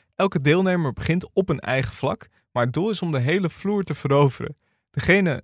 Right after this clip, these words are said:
eh, die het meest weet over elke categorie en op deze manier de baas over de vloer wordt, gaat naar huis met de hoofdprijs van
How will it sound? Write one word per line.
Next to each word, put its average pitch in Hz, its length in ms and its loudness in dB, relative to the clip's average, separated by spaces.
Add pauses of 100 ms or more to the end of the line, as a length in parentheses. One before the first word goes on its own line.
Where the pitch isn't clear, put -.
(140)
eh, 117 240 0
die 107 280 -6 (220)
het - 220 -8
meest 127 400 0
weet 104 260 -2
over 90 200 -10
elke 127 260 -2
categorie 143 500 -4
en 104 100 -4
op 107 100 -4
deze 147 280 0
manier 123 320 0
de 113 160 -8
baas 151 340 2
over 135 260 -2
de 127 80 -4
vloer 170 340 0
wordt, 160 300 -4 (280)
gaat - 220 -4
naar 127 120 0
huis 117 360 -2 (100)
met 113 140 -6
de 120 60 -4
hoofdprijs 127 560 0
van 120 200 -4